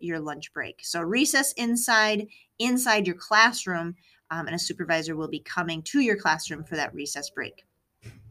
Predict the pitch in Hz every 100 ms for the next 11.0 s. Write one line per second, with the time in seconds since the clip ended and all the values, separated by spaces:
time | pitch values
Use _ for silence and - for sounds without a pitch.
0 | - _ _ - - - - _ 320 415
1 | 214 - 339 339 403 427 359 359 302 262
2 | 226 220 214 208 196 180 - 226 180 151
3 | 139 - 214 196 - 320 339 277 233 214
4 | 190 226 190 175 214 233 220 185 - -
5 | - 190 185 180 180 233 269 240 254 254
6 | 233 233 254 214 240 403 - - _ 214
7 | 226 254 285 233 220 233 - 208 185 170
8 | 240 339 330 277 247 214 196 196 196 185
9 | - 190 175 175 285 190 160 - 190 180
10 | 180 170 165 - 156 - 226 302 311 -